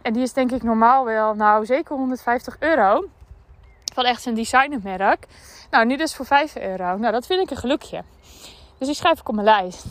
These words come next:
En ook die puzzel, normaal drie vijftig, nu nul euro. Want hij was gratis. Nou, zet ik ook op mijn gelukjeslijst. <laughs> Nou, en zo heb ik heel vaak dat ik dus dingen gratis krijg. Of dat ik, ehm,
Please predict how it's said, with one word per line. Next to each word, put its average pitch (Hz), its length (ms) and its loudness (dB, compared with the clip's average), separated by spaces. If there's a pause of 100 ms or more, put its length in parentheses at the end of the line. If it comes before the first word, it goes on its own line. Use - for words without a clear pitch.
En 269 120 2
ook 339 80 4
die 294 140 -4
puzzel, 233 640 0 (280)
normaal 233 280 4
drie 220 160 -4
vijftig, 269 640 0
nu 262 380 0 (120)
nul 415 220 0
euro. 175 320 -2
Want 247 140 -8
hij 285 100 0
was 214 140 -6
gratis. 262 580 -2 (320)
Nou, - 140 2 (280)
zet - 220 -10
ik 208 120 -6
ook 240 280 4 (140)
op 415 120 4
mijn 226 180 0
gelukjeslijst. 185 920 -2
<laughs> - 40 -2 (920)
Nou, 254 200 2
en 294 140 0
zo 359 180 4
heb 320 200 -2
ik 262 200 -2 (180)
heel 269 300 2
vaak 214 560 0
dat 254 300 0
ik 254 180 -4
dus 208 460 -2
dingen 214 480 0 (320)
gratis 254 400 0
krijg. 165 460 -10
Of 262 180 4
dat 233 240 -2
ik, 214 220 2 (580)
ehm, 196 640 2